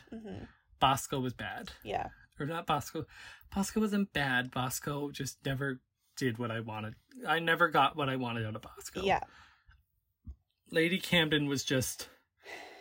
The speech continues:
Speaker 2: generically good.
Speaker 1: I disagree, but we will get there.
Speaker 2: Yes. I don't, I don't fully agree with that either.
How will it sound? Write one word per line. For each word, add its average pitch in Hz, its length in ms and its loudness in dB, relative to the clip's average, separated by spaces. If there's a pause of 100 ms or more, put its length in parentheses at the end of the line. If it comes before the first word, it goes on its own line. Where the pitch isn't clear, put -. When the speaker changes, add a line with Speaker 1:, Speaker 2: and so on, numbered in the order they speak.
(320)
Speaker 2:
generically 123 520 2
good. 107 300 -6 (600)
Speaker 1:
I 214 160 4
disagree, 214 480 -4
but 175 140 -4
we 180 100 -4
will 185 80 -6
get - 220 -8
there. - 200 -10 (120)
Speaker 2:
Yes. 127 100 -12 (1700)
I 151 120 2
don't, 147 280 2
I 131 120 0
don't 139 200 -2
fully 117 300 -4
agree 113 220 -6
with 120 140 -8
that 127 140 -10
either. - 240 -8